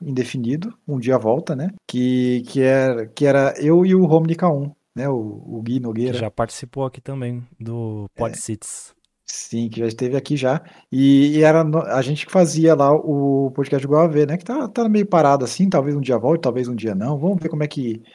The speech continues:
Speaker 1: como é que anda as coisas, né? Mas, sendo sucinto, eu acho que é isso, né?
Speaker 2: É, eu acho que é um, é uma boa apresentação, ó. Pelo menos pelo nome dos mods, a pessoa vai lembrar desse mod e vai relacionar na hora.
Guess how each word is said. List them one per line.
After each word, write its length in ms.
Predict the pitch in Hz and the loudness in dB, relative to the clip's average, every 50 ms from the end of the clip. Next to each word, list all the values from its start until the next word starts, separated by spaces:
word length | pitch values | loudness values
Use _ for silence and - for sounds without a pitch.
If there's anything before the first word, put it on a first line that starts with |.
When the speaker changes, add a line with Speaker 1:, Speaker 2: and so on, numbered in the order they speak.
| _ _ _ | _ _ _
Speaker 1:
como 120 | - 135 | -4 -4
é 20 | 127 | -4
que 140 | 127 - 135 | 0 0 0
anda 100 | 127 131 | 0 0
as 100 | 127 - | -2 -2
coisas, 360 | - 104 95 92 92 90 90 | -4 -6 -6 -6 -6 -8 -6
né? 180 | 101 117 139 - _ _ | -8 -8 -8 -10 _ _
Mas, 320 | 185 208 269 330 381 370 | -6 -4 -2 -2 -2 -4
sendo 360 | - - - 277 285 262 226 | -4 -4 -4 -4 -2 0 -2
sucinto, 420 | 196 - 247 196 - 202 214 214 226 | -2 -2 -2 0 2 2 2 2 2
eu 60 | 220 | 2
acho 120 | 202 - | 0 0
que 60 | - 320 | 0 0
é 60 | 320 | 0
isso, 280 | 196 135 - - - 127 | 0 -2 -2 -6 -6 -6
né? 160 | 143 165 165 - _ | -6 -6 -6 -10 _
Speaker 2:
É, 280 | - 127 123 123 123 123 120 _ | -4 -2 -2 -2 -2 -4 -8 _
eu 260 | - 113 113 120 117 117 | -8 -6 -4 -2 0 0
acho 280 | 123 131 - - - | 0 -2 -4 -6 -10
que 380 | - 156 160 165 170 165 165 165 - | -10 -10 -8 -8 -8 -10 -12 -14 -10
é 120 | - 143 | -10 -10
um, 80 | 147 - | -10 -10
é 100 | - - | -8 -6
uma 180 | 120 120 127 127 | -4 -2 -2 -2
boa 180 | 120 117 123 127 | 0 0 0 0
apresentação, 760 | - - 135 131 147 156 - - 165 160 - - 127 117 113 | 0 -2 -4 -4 -6 -8 -8 -8 -10 -10 -8 -8 -8 -6 -6
ó. 180 | 107 101 95 92 - | -6 -8 -10 -12 -8
Pelo 180 | - 123 123 127 | -6 -4 -4 -2
menos 240 | 127 127 139 151 - | -2 -4 -4 -6 -6
pelo 240 | - 165 160 160 156 | -6 -4 -4 -4 -2
nome 240 | 147 143 143 147 | -2 -4 -4 -4
dos 160 | 139 135 135 131 | -6 -6 -8 -6
mods, 360 | 127 120 117 120 135 135 151 | -4 -4 -2 -4 -4 -4 -8
a 180 | 165 156 143 135 _ | -10 -10 -12 -16 _
pessoa 340 | - 139 127 - - 135 131 | -6 -6 -6 -4 -4 -4 -2
vai 380 | 120 127 135 139 143 139 139 139 _ _ | -2 -2 -2 0 -2 -4 -6 -10 _ _
lembrar 520 | 123 123 135 139 131 120 104 123 123 127 | -6 -4 -2 -2 -2 -2 -2 -2 -2 -2
desse 240 | 123 123 - - 127 | -2 -6 -8 -8 -8
mod 440 | 117 113 113 117 127 127 131 143 139 - _ | -6 -4 -4 -6 -6 -8 -10 -12 -14 -14 _
e 60 | 120 | -12
vai 460 | 107 110 113 117 123 123 127 127 156 - _ _ _ 120 117 107 | -8 -6 -4 -4 -4 -4 -6 -8 -10 -14 _ _ _ -16 -12 -8
relacionar 640 | 113 123 131 123 123 123 - - 127 120 117 120 | -4 -4 -2 -2 -2 -4 -4 -4 -4 -2 -2 -2
na 160 | 123 127 151 170 | -2 -2 -2 0
hora. 320 | 135 113 117 110 110 107 | 0 0 0 -2 -4 -8